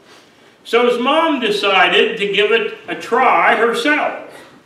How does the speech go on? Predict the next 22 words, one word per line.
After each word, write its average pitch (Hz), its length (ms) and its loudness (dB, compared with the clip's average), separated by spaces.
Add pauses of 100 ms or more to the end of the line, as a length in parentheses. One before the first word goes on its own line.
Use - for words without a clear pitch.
(1300)
And 277 160 0
she 277 200 -2
did 330 200 0
a - 160 -4
pretty 320 300 2
fair 262 480 2
job 226 540 0
of 226 200 2
homeschooling. 240 1000 -2 (1800)
Years 277 420 0
later, 247 680 2
at 190 320 -2
Thomas's 220 680 -2
death 214 500 0
in 190 220 -4
nineteen 202 560 -2
thirty-one, 208 840 0
Americans 208 840 -2
paid 220 480 -4
tribute 175 600 -4
to 143 80 -6
him 139 520 -8